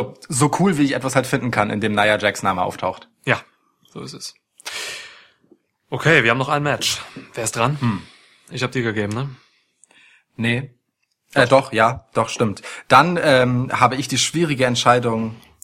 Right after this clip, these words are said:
Speaker 2: ähm, dir das letzte <laughs> Match zu geben. Welches könnte es nur sein? Es ist Drew McIntyre <laughs> als W W E Champ gegen Seth, the Monday Night Messiah,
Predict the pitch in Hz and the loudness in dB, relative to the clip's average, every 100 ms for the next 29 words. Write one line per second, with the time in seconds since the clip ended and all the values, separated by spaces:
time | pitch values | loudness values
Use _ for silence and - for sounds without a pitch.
0 | _ 113 107 107 104 104 117 - - 117 | _ -2 0 0 -4 -8 -10 -16 -6 -2
1 | 113 - 113 - 123 156 - - 107 113 | -2 -2 -4 -2 2 2 0 -8 -4 -4
2 | 110 113 120 120 127 - 156 151 - 117 | -2 0 0 2 0 0 0 0 -2 -2
3 | 107 107 107 - - - - - - 131 | 0 0 -2 -10 -14 -12 -10 -4 0 2
4 | 170 - 131 117 127 214 240 220 220 208 | 2 0 -2 0 2 4 4 6 4 4
5 | 175 151 127 113 101 90 90 92 - - | 2 4 6 4 2 -2 -8 -10 -10 -10
6 | - - - 208 - 208 - 151 - - | -10 -8 -4 -4 0 0 2 2 2 4
7 | 185 - - - - 147 147 - 160 165 | 2 0 -10 -6 2 2 4 4 4 6
8 | 156 135 151 143 127 113 104 95 - - | 2 2 -2 0 2 2 2 -4 -14 -20
9 | 165 127 123 110 107 95 92 87 82 _ | -6 0 0 2 0 -2 -6 -8 -14 _
10 | _ _ _ - - 139 131 - - _ | _ _ _ -4 2 4 2 -2 -20 _
11 | _ _ 95 107 104 107 120 127 120 120 | _ _ -4 -2 2 4 2 2 2 2
12 | 110 101 104 104 - 101 - 98 95 92 | 2 2 2 0 -4 -6 -2 0 0 -2
13 | 92 90 92 | -4 -6 -10